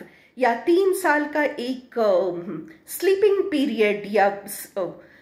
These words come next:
alone period कुछ भी देते हैं। तुम तीन साल माँ के घर में रहो, तीन साल मायके में ही रहो। तीन साल बाद जब तुम सचमुच तेरह साल की हो जाओगी,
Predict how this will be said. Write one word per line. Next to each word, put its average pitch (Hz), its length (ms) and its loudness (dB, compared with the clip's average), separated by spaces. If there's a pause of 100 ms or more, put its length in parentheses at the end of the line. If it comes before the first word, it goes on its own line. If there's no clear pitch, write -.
(140)
alone 370 460 4
period 226 460 -4
कुछ - 260 -4
भी 220 140 -8
देते 202 380 0
हैं। 233 300 0
तुम - 340 0
तीन 415 420 2
साल 554 260 2
माँ 202 180 0
के 330 140 -6
घर 175 280 -8
में 170 140 -4
रहो, 190 340 -4 (260)
तीन 339 260 4
साल 370 260 2
मायके 220 440 0
में 330 120 -2
ही 320 180 0
रहो। 214 360 -4 (300)
तीन 508 280 4
साल 403 300 2
बाद 330 280 0
जब 427 120 2
तुम 427 240 0
सचमुच 349 580 0
तेरह 311 300 4
साल 285 360 -2
की 208 60 -8
हो 196 140 -2
जाओगी, 175 560 -4